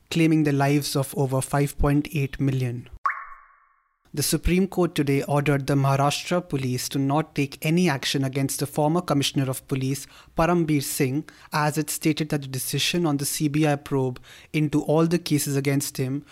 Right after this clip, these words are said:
which also involve former State Minister Anil Deshmukh, will soon be taken, the N D T V reported. Parambir Singh was replaced as the Mumbai Police Commissioner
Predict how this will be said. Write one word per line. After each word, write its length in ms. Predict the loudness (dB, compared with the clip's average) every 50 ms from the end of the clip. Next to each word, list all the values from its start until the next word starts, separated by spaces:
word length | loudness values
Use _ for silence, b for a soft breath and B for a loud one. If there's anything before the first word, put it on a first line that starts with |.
| B B B B
which 180 | -2 0 2 2
also 320 | 2 2 2 2 2 4
involve 440 | 4 2 2 2 2 4 2 2 0
former 360 | 0 0 0 2 4 2 2
State 340 | 0 0 -2 -2 -2 0 0
Minister 500 | 0 0 0 -2 -4 -2 -2 -2 -2 -2 -2
Anil 240 | 0 2 2 2 2
Deshmukh, 580 | 2 2 2 2 2 0 0 0 0 -2 -6 B B B B B 0
will 120 | 0 0
soon 360 | 0 0 0 2 4 4 4 4
be 100 | 2 0
taken, 460 | 0 -2 -2 -2 -4 -6 -6 -6 -10 B B B _ _
the 140 | 0 2 2
N 80 | 2
D 100 | 0 0
T 160 | -2 0 0 0
V 120 | 2 0
reported. 520 | -2 -2 -6 -10 -12 -10 -10 -12 -12 -12 -16 -20 _ _ _ _ _ _
Parambir 500 | 0 2 2 2 2 2 2 2 2 2
Singh 280 | 0 2 2 4 4 4
was 200 | 4 2 2 2
replaced 720 | 0 0 -2 -2 -2 0 2 4 4 2 2 -2 -8 -12 B B B
as 160 | -2 -2 0
the 120 | 0 2 2
Mumbai 440 | 4 4 4 4 4 4 2 2 2
Police 360 | 0 2 4 2 2 0 -2
Commissioner 580 | 0 2 2 2 2 0 0 0 0 0 0